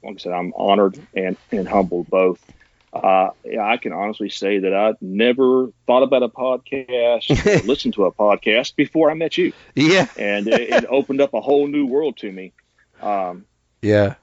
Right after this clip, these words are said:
Speaker 1: but, uh,
Speaker 2: Good.
Speaker 1: anyway, I, like I, I, I'm just, I'm thrilled to be here.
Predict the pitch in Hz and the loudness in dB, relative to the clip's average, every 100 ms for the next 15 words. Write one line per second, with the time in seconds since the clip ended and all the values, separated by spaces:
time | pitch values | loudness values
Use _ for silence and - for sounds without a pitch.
0 | _ 104 92 _ 113 98 90 101 _ _ | _ -10 -10 _ -6 -4 -4 -8 _ _
1 | _ _ _ _ _ - 170 151 104 107 | _ _ _ _ _ -2 2 4 4 2
2 | 107 95 110 117 120 131 117 120 113 113 | 0 -2 -6 -6 -6 -6 -4 -2 -2 -4
3 | 117 - 123 120 104 - 113 117 113 104 | -6 -8 -6 -4 -4 -6 2 2 4 0
4 | 101 92 87 85 | -2 -4 -8 -12